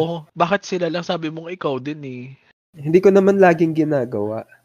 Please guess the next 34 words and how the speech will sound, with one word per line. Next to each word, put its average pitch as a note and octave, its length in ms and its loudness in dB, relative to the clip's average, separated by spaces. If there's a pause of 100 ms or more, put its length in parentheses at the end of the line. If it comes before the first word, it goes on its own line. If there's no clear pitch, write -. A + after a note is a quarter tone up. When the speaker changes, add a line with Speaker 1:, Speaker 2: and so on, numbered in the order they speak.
(1120)
Speaker 1:
Ah, F#2+ 320 -12
Speaker 2:
Oo. A2+ 80 -10
Speaker 1:
wow. G2+ 400 -10
Speaker 2:
Tsaka, B2 240 -4 (1300)
tsaka B2+ 180 -8
mga C#3 240 -4
pinsan A#2 480 -8
ko A2+ 160 -6
kasi, A2 400 -10 (200)
ano B2+ 200 -4
naman A#2 320 -6
sila, G#2+ 480 -16
aware B2+ 320 4
din A#2 240 -4
sila. - 400 -10 (520)
<laughs> F3+ 440 -8
Pero E3+ 200 2
Speaker 1:
Na C#3 100 2
Speaker 2:
anyway, B2+ 240 2
Speaker 1:
ano? G#2 240 0
Speaker 2:
hindi E3+ 100 2
pa E3+ 140 2
rin E3 140 4
Speaker 1:
Na D#3+ 80 8
Speaker 2:
naman D#3 180 6
Speaker 1:
ano? C#3 60 2 (100)
Speaker 2:
dapat G#2+ 180 -4
sabi-, G#2 360 -6 (100)
hindi C#3 180 -4
rin C#3+ 160 -2
naman C3+ 280 -4
dapat A2+ 320 -6
sabihin G2+ 600 -10
yun. - 80 -20